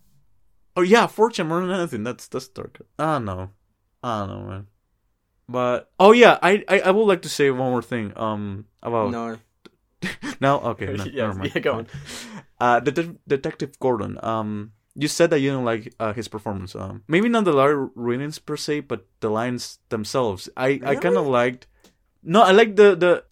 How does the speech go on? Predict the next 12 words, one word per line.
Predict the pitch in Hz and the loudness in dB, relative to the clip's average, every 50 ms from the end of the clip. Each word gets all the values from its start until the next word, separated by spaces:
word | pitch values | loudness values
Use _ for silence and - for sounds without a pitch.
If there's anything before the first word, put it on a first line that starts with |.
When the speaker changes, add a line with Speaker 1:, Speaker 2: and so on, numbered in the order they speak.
| _ | _
Speaker 1:
alliance | 147 143 139 135 143 160 180 196 214 208 208 - - | 4 6 6 8 6 6 4 2 0 0 -2 -2 0
he | 262 254 240 | 0 2 4
has | 220 214 214 208 - | 4 4 4 2 0
with | 196 220 220 - _ _ _ _ - | -2 -4 -4 -4 _ _ _ _ -14
the | 170 | 0
Batman, | 165 190 190 190 190 190 190 190 190 185 - - | 2 4 4 4 4 4 2 2 2 0 -2 0
or, | 131 127 120 98 - | 2 2 2 2 2
uh, | 131 131 117 - - | 0 0 0 0 -2
I'm | 139 135 135 | -4 -4 -2
sorry, | 135 - 113 101 101 - | -2 -2 -2 -2 -2 -2
uh, | - 113 107 101 | -2 -2 -2 -2
Vengeance, | 101 110 127 131 127 147 156 170 185 - - | -2 -2 -2 0 0 0 -2 -2 -2 -6 -8